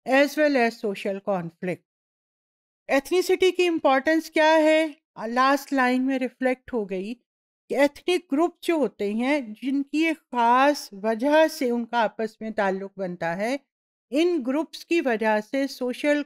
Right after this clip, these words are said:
कोहेजन भी हो सकता है, यानी माशरे के अंदर बहुत हद तक यकजहती भी पैदा हो सकती है।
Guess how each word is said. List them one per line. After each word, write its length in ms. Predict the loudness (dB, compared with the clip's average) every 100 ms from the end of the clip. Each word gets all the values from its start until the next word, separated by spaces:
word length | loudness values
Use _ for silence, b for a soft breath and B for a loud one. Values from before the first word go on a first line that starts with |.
| -2
कोहेजन 520 | -2 -2 -2 -4 -4
भी 140 | -2
हो 160 | 0 0
सकता 400 | 0 -2 0 2
है, 260 | 2 0 -2 _ _ _ 0
यानी 240 | 2 2
माशरे 640 | -2 -4 -4 -6 -4 -2
के 180 | -2 0
अंदर 340 | 2 2 2 2
बहुत 400 | 2 2 2 0
हद 160 | -4 0
तक 140 | 0 0
यकजहती 800 | -2 -2 -4 -4 -2 -2 -2 -2
भी 120 | -2 -2
पैदा 320 | -2 -2 -2
हो 140 | -6 -8
सकती 480 | -14 -16 -14 -14
है। 100 | -12